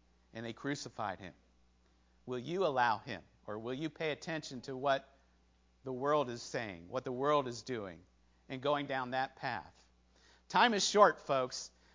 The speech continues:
This is a time we have to get back into the power of God in the name of Jesus and be bold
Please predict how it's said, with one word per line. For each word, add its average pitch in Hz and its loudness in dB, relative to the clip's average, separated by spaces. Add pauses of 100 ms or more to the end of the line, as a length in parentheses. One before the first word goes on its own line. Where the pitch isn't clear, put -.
This 202 -2
is 180 -2
a 175 2
time 175 2
we 175 -2
have 160 -2
to 170 -6
get 156 0
back 160 6
into 151 -6
the 139 -2
power 165 6
of 160 -4
God 143 6
in 127 -6
the 117 -4
name 151 -2
of 139 -8
Jesus 135 -6
and 113 -8 (300)
be 139 -2
bold 165 6